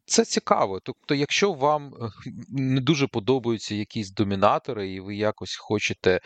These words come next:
вболівати за якогось тіньового претендента, то Мац, м, вваж-, я вважаю, що один з найкращих виборів, і, м, може, ви при-, якось придивитесь до нього, бо він того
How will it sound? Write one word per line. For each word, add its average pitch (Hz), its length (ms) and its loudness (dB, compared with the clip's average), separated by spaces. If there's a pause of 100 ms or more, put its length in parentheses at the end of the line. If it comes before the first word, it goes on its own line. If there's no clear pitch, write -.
(300)
вболівати 98 840 2
за 95 180 -8
якогось 101 600 -4 (380)
тіньового 110 520 2
претендента, 104 760 -2
то - 160 -6
Мац, 110 560 -2
м, 95 280 -12
вваж-, 90 420 0
я 98 160 4
вважаю, 104 380 0
що 92 300 -6 (160)
один 98 280 0
з 95 100 -6
найкращих 104 640 2
виборів, 127 560 -2
і, 90 120 -2
м, 87 60 0 (420)
може, 101 540 0
ви 104 140 0
при-, 101 220 0
якось 101 320 2
придивитесь 117 640 -2
до 104 140 0
нього, 87 340 -2
бо 90 140 -2
він 120 300 -2
того 98 580 2